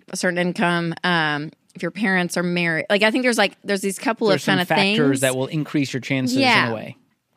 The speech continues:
Speaker 1: 'Cause
Speaker 2: Not
Speaker 1: I
Speaker 2: to say
Speaker 1: really
Speaker 2: you
Speaker 1: do
Speaker 2: can't
Speaker 1: think
Speaker 2: overcome any of those odds.
Speaker 1: Right,
Speaker 2: But
Speaker 1: right,
Speaker 2: if you
Speaker 1: right,
Speaker 2: c-,
Speaker 1: right.
Speaker 2: like, if both your parents are still together
Speaker 1: Mm-hmm.
Speaker 2: and you have a good salary
Speaker 1: Mm-hmm.
Speaker 2: and, you know, you have some education
Speaker 1: There's
Speaker 2: or
Speaker 1: some
Speaker 2: whatever
Speaker 1: stuff,
Speaker 2: those
Speaker 1: yeah.
Speaker 2: pieces are,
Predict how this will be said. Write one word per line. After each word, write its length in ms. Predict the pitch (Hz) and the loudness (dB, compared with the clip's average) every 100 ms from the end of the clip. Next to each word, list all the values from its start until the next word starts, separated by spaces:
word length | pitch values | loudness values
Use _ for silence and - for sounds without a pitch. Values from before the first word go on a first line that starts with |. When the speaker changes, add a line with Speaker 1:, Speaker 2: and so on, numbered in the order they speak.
| _ - | _ -8
Speaker 1:
'Cause 80 | 156 | -2
Speaker 2:
Not 80 | 202 | 0
Speaker 1:
I 40 | 208 | 2
Speaker 2:
to 80 | |
say 120 | 226 220 | 2 2
Speaker 1:
really 80 | |
Speaker 2:
you 60 | 180 | 2
Speaker 1:
do 60 | 220 | 0
Speaker 2:
can't 160 | 180 | -2
Speaker 1:
think 60 | 160 | 0
Speaker 2:
overcome 460 | 143 135 - 175 | -2 -4 -2 0
any 180 | 143 131 | 0 0
of 80 | 123 | 0
those 180 | 120 117 | -2 -2
odds. 500 | 151 160 107 117 - - | 0 0 -4 -12 -16 -12
Speaker 1:
Right, 360 | 226 247 202 156 | -2 0 0 -4
Speaker 2:
But 80 | - | 0
Speaker 1:
right, 80 | 233 | 2
Speaker 2:
if 60 | 226 | 4
you 60 | 214 | 2
Speaker 1:
right, 60 | |
Speaker 2:
c-, 40 | 196 | 2
Speaker 1:
right. 140 | 170 | 0
Speaker 2:
like, 160 | 165 160 | 0 -4
if 140 | - | -6
both 260 | 147 165 165 | -2 -2 0
your 100 | 185 | -4
parents 340 | 185 208 185 | -2 -2 0
are 60 | 143 | -2
still 220 | - 139 | -2 -2
together 460 | 131 120 110 120 139 | -2 -2 -2 -4 -6
Speaker 1:
Mm-hmm. 260 | 220 208 190 | -8 -8 -4
Speaker 2:
and 80 | 160 | -2
you 60 | 160 | 0
have 100 | 151 | -2
a 40 | |
good 340 | 131 151 165 | 0 0 0
salary 720 | - 156 123 117 120 143 180 - | -2 -4 -2 -2 0 0 -2 -8
Speaker 1:
Mm-hmm. 480 | 202 202 196 196 196 - _ _ | -10 -8 -8 -8 -10 -14 _ _
Speaker 2:
and, 500 | 143 135 135 135 127 - | -6 -4 -2 -4 -8 -8
you 80 | 151 | -6
know, 200 | 131 127 | -4 -2
you 100 | 139 | -2
have 80 | 143 | -2
some 140 | - | -2
education 520 | 151 147 - 139 143 165 | -4 -4 -4 -4 -2 -2
Speaker 1:
There's 100 | 156 | -2
Speaker 2:
or 20 | |
Speaker 1:
some 80 | 139 | 0
Speaker 2:
whatever 180 | 151 180 | 0 2
Speaker 1:
stuff, 80 | |
Speaker 2:
those 100 | 180 | 2
Speaker 1:
yeah. 120 | 170 160 | 2 2
Speaker 2:
pieces 280 | 233 143 | 0 0
are, 260 | 123 120 131 | 0 0 -2